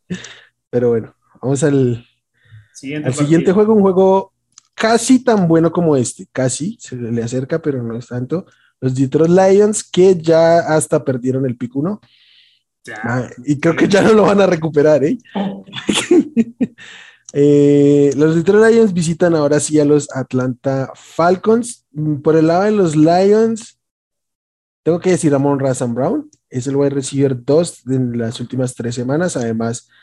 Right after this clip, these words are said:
Speaker 1: ah, tiene al menos once targets en cada juego. Después de tantas cosas y tantas turbulencias que han sucedido en los Lions, finalmente Amon-Ra Saint Brown es el wide receiver uno que muchos querían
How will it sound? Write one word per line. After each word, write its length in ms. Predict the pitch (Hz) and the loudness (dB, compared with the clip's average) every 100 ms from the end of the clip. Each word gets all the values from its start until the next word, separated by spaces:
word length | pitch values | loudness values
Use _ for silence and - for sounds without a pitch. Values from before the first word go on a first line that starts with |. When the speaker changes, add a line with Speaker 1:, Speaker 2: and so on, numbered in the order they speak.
| _ _ _ | _ _ _
Speaker 1:
ah, 520 | 113 113 113 110 - _ | -6 -4 -4 -6 -10 _
tiene 640 | 123 123 120 120 117 - _ _ | -4 -2 -2 -2 -6 -10 _ _
al 160 | - 131 | -6 0
menos 260 | 135 147 143 | 2 2 0
once 240 | 139 143 | 0 -2
targets 480 | 135 135 131 127 - | -2 -2 -2 -6 -8
en 60 | 117 | -8
cada 240 | 117 113 | -6 -4
juego. 400 | 131 131 190 220 _ _ _ _ _ _ _ | -4 -4 -4 -8 _ _ _ _ _ _ _
Después 520 | 110 113 117 143 139 | -12 -10 -8 -4 -2
de 100 | 160 | -2
tantas 420 | 165 170 165 170 | -2 -2 0 -2
cosas 240 | - 165 160 | -2 -4 -2
y 60 | |
tantas 320 | 143 135 143 | -4 -4 -4
turbulencias 640 | - 151 139 135 127 131 - | -4 -2 0 -2 -2 -6 -4
que 160 | 139 | -2
han 200 | 127 120 - | -2 -2 -6
sucedido 500 | 135 127 131 117 113 | -10 -4 -2 -2 -2
en 80 | |
los 120 | 120 117 | -4 -4
Lions, 640 | 113 113 120 123 - - | -4 -4 -6 -10 -14 -20
finalmente 680 | _ 127 131 139 143 143 135 | _ -4 0 0 0 -2 -2
Amon-Ra 360 | 139 135 127 123 | -2 -2 -4 -6
Saint 160 | 127 123 | -6 -6
Brown 160 | 123 | -6
es 60 | 123 | -4
el 80 | 123 | -4
wide 200 | 123 120 | -4 -6
receiver 400 | 123 - 123 120 | -10 -10 -8 -8
uno 180 | 120 120 | -8 -12
que 160 | - | -14
muchos 340 | 120 113 117 - | -16 -16 -18 -12
querían 440 | 117 113 110 110 | -10 -8 -8 -12